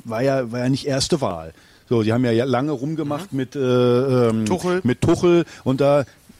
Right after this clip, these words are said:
Speaker 1: wie gesagt, wird auch im Hintergrund immer kolportiert, dass da war auch die Einigkeit nicht da zwischen Uli und Kalle.
Speaker 2: Mhm.
Speaker 1: So, nur nochmal, eigentlich muss die Entscheidung Kalle fällen. Der ist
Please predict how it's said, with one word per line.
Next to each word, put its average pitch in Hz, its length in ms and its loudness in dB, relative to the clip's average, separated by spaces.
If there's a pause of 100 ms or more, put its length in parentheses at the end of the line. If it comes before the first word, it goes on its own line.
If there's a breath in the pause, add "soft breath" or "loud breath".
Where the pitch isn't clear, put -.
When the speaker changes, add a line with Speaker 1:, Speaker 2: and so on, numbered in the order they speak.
(240)
Speaker 1:
wie 95 60 -8
gesagt, 117 380 -2
wird - 120 0
auch 139 160 2
im 143 100 0
Hintergrund 143 420 2
immer 143 180 0
kolportiert, 131 500 -2
dass 131 80 0
da 127 260 -2
war 127 120 -6
auch 143 180 -2
die - 180 -10
Einigkeit 139 520 -4
nicht 147 200 0
da 131 200 2
zwischen 131 280 -2
Uli 143 300 2
und 113 180 2
Kalle. 143 340 0
Speaker 2:
Mhm. 110 340 -10
Speaker 1:
So, 151 240 2 (200 loud breath)
nur 120 200 2
nochmal, 120 420 0
eigentlich 147 560 0
muss 139 220 0
die 160 140 -6
Entscheidung 127 520 -2
Kalle 214 300 -4
fällen. 117 280 2
Der 147 260 2
ist 180 260 -8